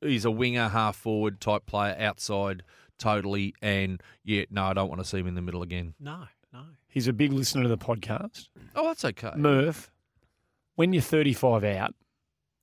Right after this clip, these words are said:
Speaker 3: have a go.
Speaker 1: Have
Speaker 2: I'll
Speaker 1: a
Speaker 2: tell
Speaker 1: ping,
Speaker 2: you,
Speaker 1: son.
Speaker 2: I'll tell you what,
Speaker 1: Have
Speaker 3: Have
Speaker 1: a
Speaker 3: a
Speaker 1: ping.
Speaker 3: go.
Speaker 2: I was, I was think-, I looked at, like, he had fifty-three percent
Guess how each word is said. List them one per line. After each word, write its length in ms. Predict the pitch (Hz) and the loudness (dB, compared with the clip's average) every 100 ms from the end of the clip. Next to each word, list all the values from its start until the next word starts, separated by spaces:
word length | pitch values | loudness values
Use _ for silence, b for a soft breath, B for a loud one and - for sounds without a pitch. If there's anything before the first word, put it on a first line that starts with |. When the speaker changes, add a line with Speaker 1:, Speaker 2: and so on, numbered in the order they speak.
| _ _ _ | _ _ _
Speaker 3:
have 220 | - 139 120 | -4 -2 -2
a 40 | |
go. 240 | - 101 - - _ | -4 -10 -10 -18 _
Speaker 1:
Have 140 | - 285 | -4 -2
Speaker 2:
I'll 40 | |
Speaker 1:
a 20 | |
Speaker 2:
tell 140 | - - | 2 2
Speaker 1:
ping, 100 | 254 | 4
Speaker 2:
you, 60 | |
Speaker 1:
son. 120 | 214 175 | 4 2
Speaker 2:
I'll 40 | |
tell 160 | 104 247 | 2 0
you 80 | 226 | 0
what, 140 | 180 | 0
Speaker 1:
Have 80 | 233 | 4
Speaker 3:
Have 160 | 190 170 | 6 8
Speaker 1:
a 40 | |
Speaker 3:
a 20 | 139 | 8
Speaker 1:
ping. 80 | |
Speaker 3:
go. 60 | 117 | 4
Speaker 2:
I 200 | 101 269 | 2 2
was, 460 | 269 185 - - - _ _ | 2 0 -4 -8 -12 _ _
I 60 | 247 | -6
was 140 | 233 - | -4 -2
think-, 200 | 190 - | -4 -2
I 80 | |
looked 260 | 208 180 - | 0 -2 -4
at, 120 | 160 | -6
like, 180 | 175 151 | -6 -4
he 80 | 165 | -4
had 160 | 143 - | -4 -6
fifty-three 580 | 151 - 127 - 131 | -12 -8 -10 -8 -8
percent 460 | 117 120 - 131 135 | -6 -10 -10 -10 -10